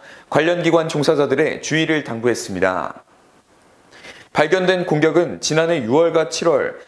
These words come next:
두 차례에 걸쳐 발견된 통일부 사칭 스피어 피싱 공격 사례와 유사한 패턴입니다. 당시 공격도 해커 조직 금성 일이일의 소행으로 알려졌습니다.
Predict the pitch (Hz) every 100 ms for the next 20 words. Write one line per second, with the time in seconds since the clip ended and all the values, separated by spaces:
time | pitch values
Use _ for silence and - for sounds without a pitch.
0 | _ - 139 180 - 165 156 156 160 -
1 | 120 127 135 139 82 - - 196 196 180
2 | 180 165 - 180 - - 202 196 180 -
3 | 165 143 139 139 131 123 131 127 - -
4 | - 123 123 160 147 143 - 180 123 101
5 | 95 95 80 - - _ _ _ _ _
6 | _ _ - - - - - 175 202 180
7 | 170 170 165 180 117 - 202 - 208 180
8 | 180 185 139 143 180 175 123 156 160 160
9 | 156 175 170 151 139 123 113 120 110 -
10 | 98 92 92 73